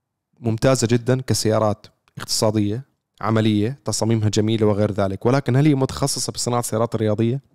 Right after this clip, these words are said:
هل أنا بن-، أنا بشوف هل هي استثمرت بفريق إنه، أو والله أغرت الجمهور والمستهلكين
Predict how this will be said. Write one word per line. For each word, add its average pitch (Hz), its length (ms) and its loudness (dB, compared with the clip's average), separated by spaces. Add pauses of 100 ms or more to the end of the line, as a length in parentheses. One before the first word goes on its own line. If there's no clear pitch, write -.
(840)
هل 131 360 4 (220)
أنا 131 120 2
بن-، 117 200 -2
أنا 123 160 0
بشوف 110 440 -4
هل 139 160 -2
هي 131 360 0 (160)
استثمرت 123 760 -2 (500)
بفريق 117 720 2 (460)
إنه، 107 440 -2
أو 117 120 2
والله 120 400 2 (100)
أغرت 135 560 0 (300)
الجمهور 117 720 2 (560)
والمستهلكين 113 1000 2